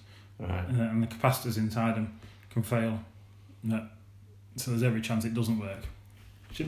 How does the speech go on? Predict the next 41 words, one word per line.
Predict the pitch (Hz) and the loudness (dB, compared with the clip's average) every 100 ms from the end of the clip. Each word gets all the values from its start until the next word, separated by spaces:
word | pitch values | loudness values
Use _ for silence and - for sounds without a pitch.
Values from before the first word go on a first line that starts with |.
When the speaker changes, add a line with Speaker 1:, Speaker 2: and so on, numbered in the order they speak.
| - | -4
Speaker 2:
which | 220 - | -4 0
would | 220 131 - | 0 0 0
be | 135 | 2
disappointing. | 131 - 135 127 107 | 4 4 4 4 0
'Cause | 117 | -2
I've | 160 | 0
got | 202 | 0
quite | 151 117 | 2 2
a | |
few | 123 | 2
decent | 120 110 113 | 0 0 0
games | 123 113 | 2 2
on | 104 | 0
the | |
side | 107 113 110 | -2 -2 -2
from | 107 | -4
Sonic. | 104 113 107 - - - - - - | -2 -2 -2 -6 -16 -18 -18 -16 -2
Love | 120 | 0
a | |
bit | 110 101 | 0 2
of | |
Mortal | 113 110 113 | 2 2 2
Kombat | 117 113 104 | 2 2 2
on | 98 98 | -4 -6
that. | 101 - - - - - - | -8 -12 -18 -16 -16 -16 -12
Speaker 1:
I've | 101 | -10
just | 98 | -6
got | 98 92 | -4 -2
Mortal | 90 87 87 | -2 -2 -2
Kombat | 85 80 | -4 -2
eleven. | 82 80 82 80 - - - - | -4 -6 -8 -12 -16 -20 -20 -4
Speaker 2:
Oh, | 113 | 2
I | |
know | 117 | 4
you've | 113 110 | 4 4
been | 107 | 0
talking | 113 - 107 | -2 -4 -4
about | 104 | -4
it | 98 | -4
a | |
bit | 101 | -6